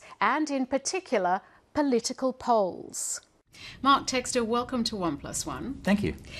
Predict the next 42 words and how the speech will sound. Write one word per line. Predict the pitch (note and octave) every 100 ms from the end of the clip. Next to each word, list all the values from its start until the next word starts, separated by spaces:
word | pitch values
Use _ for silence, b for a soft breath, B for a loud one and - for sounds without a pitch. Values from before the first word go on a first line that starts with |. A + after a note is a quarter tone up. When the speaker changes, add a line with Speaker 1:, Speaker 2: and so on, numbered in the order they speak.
| B B
Speaker 1:
You | D4+ A4
grew | A4 F4+ C#4+
up | A#3+ A#3+
in | C4 A3+ G3+ G#3
Darwin. | G3 F#3 E3+ F#3 C4+
You | C4 A3
were |
the | G#3
son | F#3+ - A3+ A3
of | G#3
the | G3+
Deputy | E3+ G#3+ A#3+ C4+ B3
Commissioner | A#3 - G#3 G3+ - G3 F3+
of | E3+ -
Police | B3 A#3 G3 G3
in | F3+
the | E3+
N | D3+ C#3
T. | - - G#2+ E3 B B B
What | G#4
did | G#4 E4 C#4
your | B3 -
early | G3 G#3+ G3+ F3+
life | F#3 E3+ C3+ -
tell | - G#3 G3
you | F#3+ E3+
about | E3 E3 E3
Australian | E3 - G3 F#3+ E3
society? | D#3+ E3+ - D#3 D#3 - - C#3+ - - - - B B B B B -
Speaker 2:
Well, | D#3 D#3 E3
not | D3+ D3
a |
lot, | B2+ - -
because | G#2+ A2 A#2 G2
Darwin | G2+ G#2 A2 G#2+ G2+
was | F#2+ F#2 - -
a | G#2+
lot | G#2 F#2 F#2+
different. | A#2+ - G2+ - -
I | A#2+
mean, | G2+ G#2
I | G2+ G#2+